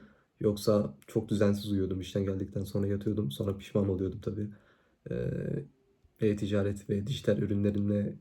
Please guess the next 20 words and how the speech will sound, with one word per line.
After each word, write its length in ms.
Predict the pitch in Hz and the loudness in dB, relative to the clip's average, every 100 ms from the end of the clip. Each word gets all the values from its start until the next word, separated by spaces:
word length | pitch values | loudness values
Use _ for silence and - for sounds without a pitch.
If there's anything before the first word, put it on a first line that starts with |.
| - | -14
içerik 340 | - 110 104 | -2 0 2
üretmeye 340 | 104 101 110 104 | 0 0 2 2
odaklanamıyordum. 720 | 98 98 107 107 101 95 107 - _ _ _ _ _ | 2 2 0 2 0 -2 -6 -12 _ _ _ _ _
Yine 260 | 104 107 107 | 2 4 4
şu 160 | - 107 | 2 2
an 140 | 104 | 4
bu 80 | 98 | 0
videoyu 240 | 95 101 | -2 -2
çekerken 480 | 101 101 104 107 101 | 0 0 0 2 0
gerçekten 420 | 98 95 101 101 | 0 -2 -2 -2
zorlanıyorum. 580 | 98 95 101 101 101 110 - _ _ _ - | 0 2 2 2 0 -4 -12 _ _ _ 4
Bir 80 | 110 | 6
anda 180 | 110 107 | 6 2
işe 240 | - 107 | 2 2
başlayıp 480 | 104 101 - 104 104 - _ _ | 2 0 0 -2 -2 -16 _ _
bunu, 460 | 104 101 104 104 - - _ _ _ _ _ _ _ _ - | -4 2 4 2 -2 -14 _ _ _ _ _ _ _ _ -6
yaptığım 380 | 107 98 - 104 | -4 -2 -2 -2
şeyleri 340 | 107 101 101 | 0 0 0
sürdürmek 560 | 101 - 98 101 110 110 - | -2 -2 -2 2 0 0 -2
gerçekten 600 | 104 101 101 - 107 | 0 0 -2 2 2